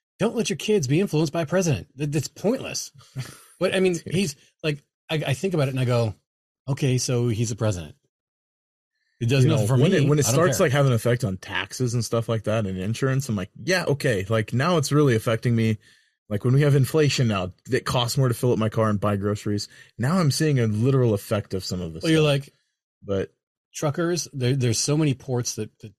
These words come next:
Speaker 1: truckers can go to to get the stuff we need, right?
Speaker 2: Yeah.
Speaker 1: Truckers and, and trains. Well, if you say in California, right, they want electric everything, or at least vehicles newer than whatever date,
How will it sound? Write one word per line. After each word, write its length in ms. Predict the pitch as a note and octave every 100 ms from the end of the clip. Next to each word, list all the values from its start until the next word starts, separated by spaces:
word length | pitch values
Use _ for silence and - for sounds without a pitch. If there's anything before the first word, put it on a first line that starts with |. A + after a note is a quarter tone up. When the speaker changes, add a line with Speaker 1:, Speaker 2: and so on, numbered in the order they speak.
| -
Speaker 1:
truckers 320 | B2 A2+ G2
can 80 | G#2
go 120 | G#2+
to 120 | F#2 G2+
to 60 |
get 180 | G2 G2+ _ A#2
the 120 | A2
stuff 380 | - G#2 - A#2
we 100 | G#2
need, 160 | F2
right? 220 | D#2 F#2
Speaker 2:
Yeah. 100 | A2+
Speaker 1:
Truckers 300 | F#2+ G#2+ G2+
and, 180 | F#2+ G2+
and 280 | G2 F#2+ F#2+ - _ _ _ _ -
trains. 320 | C3 G2 -
Well, 340 | A#2+ A2 A2 - _ _ _ _ -
if 220 | C3 -
you 140 | F#3 G#3+
say 340 | - C#3+ C3
in 180 | C3+ A#2
California, 800 | - A2+ A#2+ - F3 A#2 A#2 C#3+
right, 280 | G2 B2 - _ _ _
they 120 | B2 D#3+
want 180 | D#3
electric 400 | B2 B2 A#2+ G#2+ -
everything, 460 | A#2 A#2 G2 F2+
or 200 | F#2+ G2+
at 80 | A2
least 240 | C3+ D3 A#2+
vehicles 420 | B2+ C3+ C#3 A2
newer 240 | B2+ C#3
than 160 | A2+ A2+
whatever 320 | G#2+ A#2 A#2
date, 380 | G2+ G#2 D3+